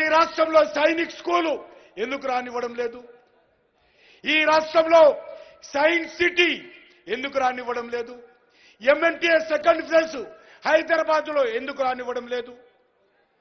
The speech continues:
ఈ రాష్ట్రంలో మీకందరికీ మనవి చేస్తా ఉన్నాను, ఈ యొక్క అవినీతి ప్రభుత్వము ఏది వదలడం లేదు.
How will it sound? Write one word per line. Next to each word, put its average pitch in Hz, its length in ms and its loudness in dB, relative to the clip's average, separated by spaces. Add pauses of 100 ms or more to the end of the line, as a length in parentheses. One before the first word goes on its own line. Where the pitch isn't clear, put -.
(960)
ఈ - 20 -12 (140)
రాష్ట్రంలో 247 580 0 (1700)
మీకందరికీ 285 600 -2 (100)
మనవి 330 240 0
చేస్తా 330 240 -4 (100)
ఉన్నాను, 202 240 -12 (1500)
ఈ 226 120 -12
యొక్క 240 160 -2 (100)
అవినీతి 269 420 -2 (120)
ప్రభుత్వము 269 500 0 (1600)
ఏది 302 260 8 (120)
వదలడం 294 400 4 (100)
లేదు. 285 180 4